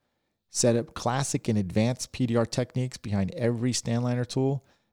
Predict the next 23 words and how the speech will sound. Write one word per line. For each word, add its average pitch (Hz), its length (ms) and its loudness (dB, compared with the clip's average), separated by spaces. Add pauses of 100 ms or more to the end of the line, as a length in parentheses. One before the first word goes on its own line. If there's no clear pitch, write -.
(120)
demos 127 400 4
and 98 120 0
hands-on 117 800 0
questions 113 560 -2
and 104 100 0
answers. 110 560 -2 (640)
So, 101 440 4 (280)
and 117 140 2
no 120 80 6
matter 117 220 4
how 127 200 0
good 127 280 0
you 123 260 2
are, 131 420 0
I 123 40 -6
mean, 104 260 0
if 113 180 -6
you're 101 120 2
a 87 40 0
beginner 110 520 0
or 98 560 -2
a 104 80 -12
veteran, 120 480 0